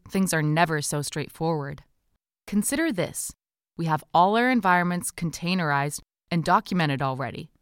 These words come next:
so why would we need a care? This likely means you have a chance of moving to a centrally managed agent platform, like running things in a unified Kubernetes environment for all teams. But this also means that networking still needs to be planned and prepared.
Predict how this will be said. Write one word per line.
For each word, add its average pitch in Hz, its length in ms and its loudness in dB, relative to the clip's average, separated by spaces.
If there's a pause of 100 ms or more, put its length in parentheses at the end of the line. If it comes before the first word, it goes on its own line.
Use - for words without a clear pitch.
(180)
so - 180 -2
why 214 240 2
would 233 180 0
we 226 100 2
need 220 160 2
a 226 40 -4
care? 220 460 -6 (720)
This 202 180 -2
likely 226 400 2
means 190 340 2
you 185 80 -2
have 165 120 2
a - 180 -8
chance 190 240 0
of 165 80 -6
moving 196 460 0 (220)
to 180 120 -6
a 165 60 -4
centrally 240 540 0
managed 185 440 0
agent 196 320 -2
platform, 139 560 -2 (260)
like 165 200 0
running 220 260 4
things 208 320 0
in 170 80 0
a - 20 0
unified 196 640 -2
Kubernetes 185 640 0
environment 147 540 0
for - 220 -4
all 156 180 2
teams. 160 540 -2 (360)
But 165 120 -12
this 180 200 -2
also 226 340 4
means 180 320 2
that 160 120 -2
networking 165 640 0
still 196 260 -2
needs 160 240 -2
to 180 80 -4
be 165 140 -4
planned 143 400 -6
and 151 160 -6
prepared. 165 540 -8